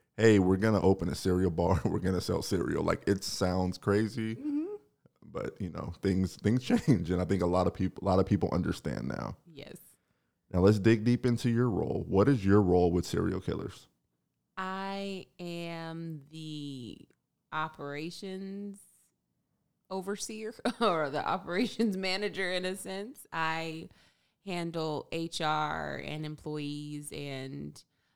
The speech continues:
Speaker 2: essentially carrying out the wishes that we both have or the things that we both want to see done. You kinda come up with all of the crazy stuff, and I just kind of try to implement <laughs> it as best as I can in our <laughs> lives. Um,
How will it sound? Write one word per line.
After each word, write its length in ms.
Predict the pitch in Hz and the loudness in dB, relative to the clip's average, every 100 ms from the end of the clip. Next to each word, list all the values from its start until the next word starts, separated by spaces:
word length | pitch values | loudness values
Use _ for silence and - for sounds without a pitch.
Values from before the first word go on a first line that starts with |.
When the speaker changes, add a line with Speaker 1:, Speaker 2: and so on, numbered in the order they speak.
| - | -20
Speaker 2:
essentially 420 | 151 190 214 226 | -8 -8 -6 -8
carrying 640 | 147 - 151 147 143 143 - | -8 -10 -6 -4 -2 -4 -6
out 800 | 135 131 131 120 - _ - - - _ _ _ _ _ | -8 -6 -4 -6 -8 _ -18 -18 -20 _ _ _ _ _
the 100 | 139 | -10
wishes 580 | 127 131 127 139 135 139 | -6 -6 -6 -8 -8 -10
that 180 | 135 139 | -10 -8
we 120 | 139 | -10
both 320 | - 135 147 | -8 -8 -8
have 440 | 175 175 190 247 262 | -8 -10 -8 -10 -12
or 120 | 151 143 | -10 -8
the 100 | 143 | -8
things 260 | 147 147 | -8 -8
that 100 | 143 | -8
we 100 | 139 | -8
both 280 | 139 131 147 - | -8 -10 -10 -12
want 240 | 151 - - | -16 -14 -16
to 100 | 156 | -18
see 240 | 165 160 147 | -18 -20 -14
done. 480 | 147 151 175 208 226 _ | -10 -8 -8 -8 -10 _
You 120 | 147 147 147 | _ _ -10
kinda 240 | 143 139 | -8 -8
come 260 | - 139 139 | -8 -8 -8
up 160 | - | -10
with 120 | 147 143 | -10 -8
all 180 | 139 | -8
of 80 | 139 | -8
the 80 | 143 | -10
crazy 340 | - 135 135 | -10 -10 -10
stuff, 300 | 143 139 156 - | -12 -10 -12 -10
and 100 | 139 | -12
I 80 | 131 | -12
just 260 | 131 - | -14 -16
kind 300 | - 131 135 | -12 -12 -10
of 120 | 131 127 _ _ | -12 -14 _ _
try 180 | - 127 | -10 -8
to 80 | 123 | -8
implement 640 | 139 139 139 143 156 - | -10 -10 -8 -8 -8 -4
<laughs> 40 | - | 4
it 220 | 208 - | 4 2
as 140 | 185 170 | -4 -2
best 260 | 180 185 180 | -2 -2 -4
as 140 | 151 | -2
I 100 | 160 | -2
can 300 | - 170 202 | -2 -2 -2
in 120 | 196 | 0
our 260 | 185 180 175 | 2 0 -2
<laughs> 0 | |
lives. 680 | 190 196 - 269 240 349 - _ - - - _ | -4 -6 -6 -6 -6 -8 -18 _ -20 -18 -18 _
Um, 640 | 190 180 165 165 160 170 | -10 -8 -8 -10 -10 -12